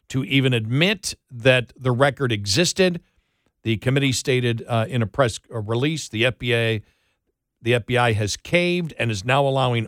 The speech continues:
all members of the Oversight and Accountability Committee to review this unclassified record that memorializes a confidential human sources conversations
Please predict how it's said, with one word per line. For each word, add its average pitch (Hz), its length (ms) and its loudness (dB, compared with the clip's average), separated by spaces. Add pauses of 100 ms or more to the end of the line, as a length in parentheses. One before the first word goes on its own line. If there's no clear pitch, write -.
all 190 200 4
members 165 420 0
of 147 80 -4
the 139 120 0
Oversight 123 600 0 (520)
and 117 100 2
Accountability 151 720 2
Committee 135 360 -2
to 120 100 -8
review 117 320 0
this 143 180 -2
unclassified 120 800 0
record 151 400 2 (500)
that 117 260 2
memorializes 143 960 0
a 110 80 0
confidential 131 680 0
human 156 400 0
sources 135 480 -4
conversations 127 960 -4